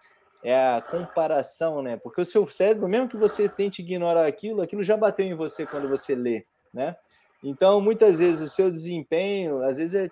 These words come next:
tirar isso da frente. Só escolhe não querer ter esse comparativo do pace, né? De,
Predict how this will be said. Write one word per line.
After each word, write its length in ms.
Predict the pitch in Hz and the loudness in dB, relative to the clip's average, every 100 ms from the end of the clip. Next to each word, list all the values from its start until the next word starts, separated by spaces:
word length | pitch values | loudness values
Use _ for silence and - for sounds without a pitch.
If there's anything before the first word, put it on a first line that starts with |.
| _ | _
tirar 400 | - 339 381 381 | -2 0 4 6
isso 320 | 370 349 - | 6 2 0
da 120 | 202 165 | -6 -4
frente. 280 | 175 156 | -6 -8
Só 140 | - 339 | -8 -6
escolhe 560 | 311 - 294 294 302 | -8 -8 -2 0 0
não 240 | 240 262 285 | 0 -2 -2
querer 460 | 277 254 226 180 | -4 4 4 4
ter 280 | - 226 190 - _ _ _ | -2 -4 -4 -10 _ _ _
esse 200 | - - | -10 -8
comparativo 840 | 202 220 202 208 190 165 - 196 175 | -4 -2 2 2 2 -2 -6 -6 -2
do 140 | 165 | -2
pace, 720 | 127 - 170 185 165 - 147 | -2 -2 -2 -2 -6 -10 -8
né? 180 | 139 147 | -6 -6
De, 220 | 139 143 | -8 -10